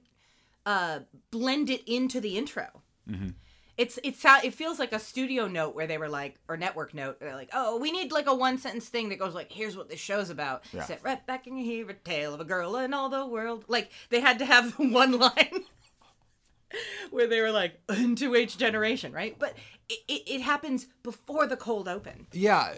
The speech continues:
Speaker 2: which I think is probably one of those studio notes that even though it, it feels bizarre and dumb now in the age of binge watching, I think
Speaker 1: Mm-hmm.
Speaker 2: that was probably one of the things that allowed them to do this overarching story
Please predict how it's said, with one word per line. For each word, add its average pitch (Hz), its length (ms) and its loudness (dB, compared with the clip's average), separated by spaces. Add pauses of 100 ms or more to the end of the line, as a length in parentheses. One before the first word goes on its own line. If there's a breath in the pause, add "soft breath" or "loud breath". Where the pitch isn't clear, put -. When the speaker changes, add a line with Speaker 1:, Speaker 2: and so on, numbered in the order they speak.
(120)
Speaker 2:
which 175 320 2
I 160 100 2
think 196 320 -4
is 160 140 -4
probably 139 480 -2
one 127 140 0
of 123 60 -4
those 117 140 -2
studio 120 360 0
notes 101 400 -6 (100)
that 101 380 -2 (460)
even 127 160 -6
though 131 140 2
it, 101 220 -6
it 95 100 -12 (240)
feels 131 280 -4
bizarre 107 360 -2
and 92 120 -6
dumb 98 300 -4
now 90 420 -2
in 87 120 -12
the 90 100 -10
age 85 140 -10
of 80 200 -18
binge 95 280 -8
watching, 78 420 -8
I 202 60 -8
think 214 120 -6
Speaker 1:
Mm-hmm. 104 100 -6
Speaker 2:
that 113 160 -2
was 113 100 -14
probably 127 300 -6
one 110 180 -6
of 113 80 -6
the 98 60 -8
things 101 320 -8
that 104 180 -8
allowed 95 540 -4
them 85 240 -8
to 92 120 -12
do 95 220 -10
this 87 220 -10
overarching 87 500 -10
story 90 640 -8